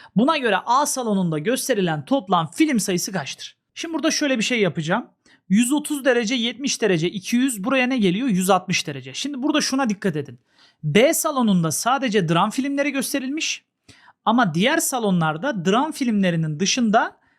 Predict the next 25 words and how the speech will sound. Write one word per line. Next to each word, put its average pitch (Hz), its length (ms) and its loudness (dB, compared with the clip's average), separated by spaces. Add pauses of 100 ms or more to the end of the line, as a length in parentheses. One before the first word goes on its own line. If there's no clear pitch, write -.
(140)
macera 208 800 2
ve 294 220 -4
komedi 285 380 0
filmleri 214 420 0
de 165 80 2
gösterilmiş. 139 560 -8
O 277 100 -4
zaman 247 360 0 (320)
biz 294 160 2
burada 269 200 2
şöyle 254 280 0
bir 294 60 0
oransal, 233 580 0 (100)
e, 202 100 -2 (440)
yönteme 196 400 2
gitmeliyiz. 135 560 -6 (280)
Şimdi 254 340 2 (140)
yüz 202 240 2
altmış 247 600 0
derece, 147 520 0 (260)
yüz 165 180 2
otuz 233 320 -2
derece, 247 540 0
yetmiş 240 460 -2
derece. 131 340 -4